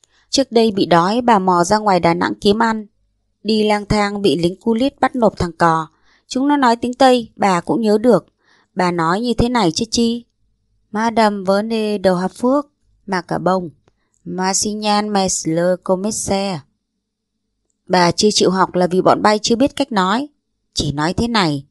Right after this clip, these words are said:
"Nay mai người ta sẽ ngăn cổng vào chợ, người nào biết đọc chữ quốc ngữ họ mới để vào." Nói vậy là bà học ngay.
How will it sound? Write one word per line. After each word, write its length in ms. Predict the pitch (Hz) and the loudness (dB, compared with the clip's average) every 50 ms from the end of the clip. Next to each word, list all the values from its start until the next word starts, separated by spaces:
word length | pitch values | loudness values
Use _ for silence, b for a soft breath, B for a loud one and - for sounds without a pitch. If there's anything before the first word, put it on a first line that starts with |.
| _ _ _ _ _ _ _ _ _ _ _ _ - | _ _ _ _ _ _ _ _ _ _ _ _ -2
"Nay 200 | 220 220 220 226 | 0 2 2 2
mai 300 | 226 226 220 220 214 214 | 2 2 2 2 2 2
người 140 | 208 190 170 | 2 0 2
ta 460 | - - 196 208 202 202 202 202 208 | 4 4 4 4 4 4 2 2 2
sẽ 160 | - - 208 | 0 0 0
ngăn 240 | 233 247 247 247 240 | 0 0 0 -2 0
cổng 260 | - - 202 151 139 | 2 4 4 4 2
vào 120 | 135 147 143 | 0 -4 -2
chợ, 240 | - 196 185 - - - _ _ _ _ _ | 0 0 0 -2 -2 -6 _ _ _ _ _
người 140 | 226 226 220 | -4 -2 0
nào 140 | 208 202 196 | 2 2 2
biết 180 | 202 262 - | 2 0 2
đọc 200 | - 240 190 - - | 4 4 4 2 0
chữ 140 | - - - | -4 -6 -2
quốc 140 | - 294 285 | 0 0 0
ngữ 300 | 277 277 277 - - 311 277 262 | 2 0 0 0 0 0 0 2
họ 140 | - - - | 2 2 2
mới 140 | 170 190 | 0 0
để 180 | 208 233 208 160 | 2 2 2 2
vào." 320 | 156 165 165 156 151 143 - _ _ _ _ _ _ _ _ - | 2 2 0 0 0 -4 -6 _ _ _ _ _ _ _ _ -6
Nói 200 | 143 156 175 196 | -4 -4 0 2
vậy 280 | 233 233 - - 151 | 2 2 4 2 2
là 140 | 151 156 151 | 2 2 2
bà 140 | 151 156 156 | 2 2 0
học 180 | 156 160 - _ | 0 -2 -6 _
ngay. 340 | 190 202 208 214 208 170 - | -2 -2 -2 -2 -4 -6 -10